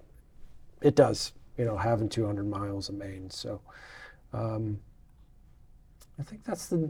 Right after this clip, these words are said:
the details of the water system that we are really interested in going over and, um, diving into today.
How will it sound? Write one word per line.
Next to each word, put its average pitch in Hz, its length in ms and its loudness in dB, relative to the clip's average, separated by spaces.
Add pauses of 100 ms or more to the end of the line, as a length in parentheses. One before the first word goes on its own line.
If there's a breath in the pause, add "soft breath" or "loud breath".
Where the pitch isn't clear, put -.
the 170 120 12
details 156 480 10
of 151 60 12
the 147 60 12
water 151 320 12
system 151 440 6
that 143 100 8
we 139 140 8
are 139 80 6
really 139 320 10
interested 143 440 4
in 135 100 6
going 135 300 10
over 143 480 10
and, 117 240 6 (540 loud breath)
um, 113 540 4
diving 143 340 12
into 143 440 10
today. 147 600 10